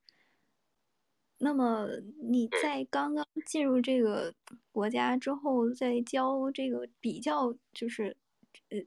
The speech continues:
Speaker 1: 相对于已经快要成年的这堆学生的时候，你感觉和国内的这些学生有什么不一样？
Speaker 2: 嗯，其实我在国内教的也差不多是这个年龄段的学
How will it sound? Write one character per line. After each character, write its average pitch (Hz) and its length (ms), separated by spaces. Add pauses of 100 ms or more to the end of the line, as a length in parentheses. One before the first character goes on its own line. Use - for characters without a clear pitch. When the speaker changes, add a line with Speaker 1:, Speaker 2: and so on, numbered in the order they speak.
(140)
Speaker 1:
相 302 260
对 302 140
于 240 120
已 214 220
经 254 160
快 311 160
要 247 100
成 240 300
年 233 180
的 240 80
这 233 220
堆 220 200
学 - 360
生 233 300
的 208 140
时 - 140
候， 202 160
你 208 100
感 - 160
觉 208 100
和 240 160
国 - 260
内 339 160
的 240 80
这 208 80
些 202 120
学 208 200
生 220 140
有 - 100
什 - 80
么 240 120
不 247 160
一 196 160
样？ 247 360 (2500)
Speaker 2:
嗯， - 80 (540)
其 170 160
实 233 100
我 170 200
在 147 160
国 - 200
内 160 140
教 123 200
的 113 120
也 - 240
差 - 220
不 101 80
多 98 120
是 104 120
这 104 120
个 92 60
年 - 180
龄 - 120
段 87 160
的 - 80
学 - 140